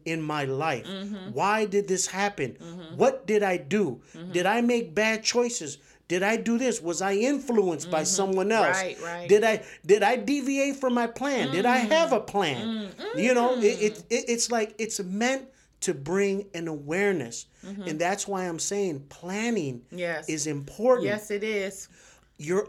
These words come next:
Speaker 1: own planning for your own
Speaker 2: For
Speaker 1: life.
Speaker 2: your own life.
Speaker 1: See, if you tell
Speaker 2: Not
Speaker 1: me,
Speaker 2: the copy and paste from
Speaker 1: if
Speaker 2: everybody
Speaker 1: you tell
Speaker 2: else.
Speaker 1: me your plan, Nikki,
Speaker 2: Mm-hmm.
Speaker 1: and you say, uh, "Man, you know, I wanna go to school. I wanna, you know,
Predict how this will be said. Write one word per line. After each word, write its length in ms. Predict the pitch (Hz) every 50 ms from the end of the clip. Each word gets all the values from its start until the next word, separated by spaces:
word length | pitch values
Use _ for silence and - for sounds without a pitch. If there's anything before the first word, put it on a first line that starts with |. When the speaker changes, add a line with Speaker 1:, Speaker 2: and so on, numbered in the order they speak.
| - -
Speaker 1:
own 500 | 190 214 240 262 269 277 269 269 240 226
planning 480 | 233 - - 202 202 202 196 196 190 180
for 220 | 185 - 196 180 160
your 260 | 156 156 160 160 165 - -
own 380 | 165 185 202 208 208 208 202
Speaker 2:
For 60 | 180
Speaker 1:
life. 240 | 165 165 180 180 165
Speaker 2:
your 140 | 180 180 - -
own 320 | 180 185 190 196 208 220
life. 200 | 214 185 165 160
Speaker 1:
See, 240 | 165 - 247 240 240
if 220 | 240 233 220 185 196
you 180 | 262 370 403 392
tell 180 | - - 185 202
Speaker 2:
Not 80 | 254
Speaker 1:
me, 60 | 269 233
Speaker 2:
the 60 | 214
copy 280 | 247 254 240 247 262 247
and 80 | 247 247
paste 260 | - 262 240 254 -
from 140 | 254 233 220
Speaker 1:
if 60 | 220
Speaker 2:
everybody 400 | 220 202 202 185 202 214 254 339
Speaker 1:
you 60 | 233 208
tell 120 | - 277
Speaker 2:
else. 100 | 262 247
Speaker 1:
me 80 | 240 226
your 220 | 196 196 220 226 220
plan, 480 | 226 - - 202 208 190 170 139 131
Nikki, 320 | 131 131 120 - 123 117 123
Speaker 2:
Mm-hmm. 180 | 180 190 196 202
Speaker 1:
and 140 | 147 139 151
you 120 | 180 202 190
say, 480 | - - 196 175 165 156 147 139 139 - - _ _ _ _ _ _ _ -
uh, 460 | 151 151 143 139 135 131 127 123 117 - - _ _ _ _ _ _ -
"Man, 280 | 151 170 165 151 135 139
you 100 | 147 151
know, 120 | 151 147
I 100 | 151 160
wanna 260 | 160 156 165 160 151
go 180 | 139 139 156 156
to 60 | 143
school. 680 | 139 - - - 175 175 170 170 165 165 165 165 165 - - - - -
I 60 | - 135
wanna, 380 | 147 156 160 160 151 143 147 143
you 80 | 160 160
know, 200 | 160 147 151 147